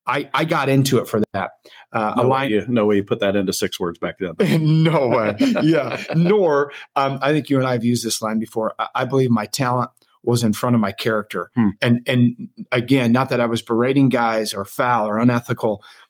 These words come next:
Speaker 1: but the outcome weighed so much on me that it,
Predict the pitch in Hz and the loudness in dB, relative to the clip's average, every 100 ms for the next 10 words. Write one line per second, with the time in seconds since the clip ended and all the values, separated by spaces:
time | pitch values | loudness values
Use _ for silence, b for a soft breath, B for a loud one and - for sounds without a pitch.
0 | _ - 127 113 _ b 120 123 - 135 | _ -4 -2 -4 _ b 2 4 4 -2
1 | 123 - 131 110 104 113 107 - - 139 | -4 -2 0 2 2 2 0 -2 0 2
2 | 123 87 - 117 110 104 85 90 _ B | 2 0 -6 -2 2 2 0 -6 _ B
3 | B 123 113 123 113 - 131 117 | B -2 0 0 -2 -4 -2 -2